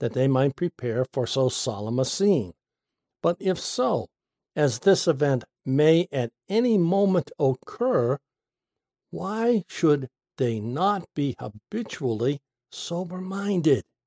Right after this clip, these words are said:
Why should they not aim to be always in that state of mind which they know would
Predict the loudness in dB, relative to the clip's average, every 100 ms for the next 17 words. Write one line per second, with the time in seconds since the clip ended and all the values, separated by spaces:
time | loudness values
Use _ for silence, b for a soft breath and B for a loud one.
0 | _ _ _ _ _ _ _ _ _ -4
1 | 0 2 0 2 2 4 4 4 2 0
2 | 2 2 0 -2 -4 0 0 -2 -2 2
3 | 2 2 0 -2 -2 0 0 0 0 -2
4 | -8 -4 -2 0 -2 -2 -2 0 0 -2
5 | -2 _ _ _ _ 2 2 -2 -2 0
6 | 0 -2 2 0 2 0